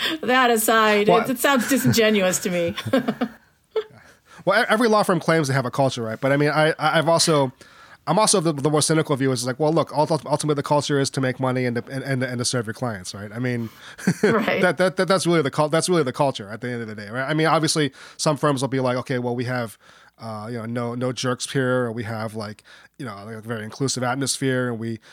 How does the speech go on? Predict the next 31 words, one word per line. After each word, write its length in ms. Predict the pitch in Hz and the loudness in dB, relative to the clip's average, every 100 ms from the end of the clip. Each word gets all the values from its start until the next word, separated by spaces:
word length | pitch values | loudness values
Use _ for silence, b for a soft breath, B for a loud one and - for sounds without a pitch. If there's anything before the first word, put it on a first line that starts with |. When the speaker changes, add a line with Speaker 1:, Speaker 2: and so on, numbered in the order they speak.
| B | B
Speaker 2:
do 120 | - 113 | -10 -4
this 220 | 123 123 | -2 -4
and 80 | 110 | -6
do 80 | 110 | -6
that." 300 | 117 120 - | -4 -4 -4
But 80 | |
it's 100 | 131 | -6
just 100 | 127 | -4
kinda 160 | 160 160 | 0 2
like, 180 | 151 147 | 0 2
well, 280 | 147 143 _ _ 175 | 0 0 _ _ -6
okay, 180 | 165 | -2
but 120 | 151 151 | -2 -2
look, 100 | 123 | -2
ultimately 380 | 139 143 143 139 | -4 -4 -4 -4
at 40 | |
the 40 | |
end 100 | 131 | -4
of 80 | 127 | -6
the 60 | 123 | -6
day, 80 | 127 | -6
you 100 | 117 | -4
guys 240 | 120 113 | -6 -6
are 40 | |
about 280 | 113 117 107 _ _ _ - | -6 -6 -6 _ _ _ -10
getting 180 | 135 117 | -6 -6
those 100 | 107 | -6
billable 340 | 123 113 104 | -4 -4 -4
hours 360 | 113 110 101 104 | -6 -6 -8 -10
and, 180 | 101 127 | -10 -10
and, 260 | 113 107 | -10 -10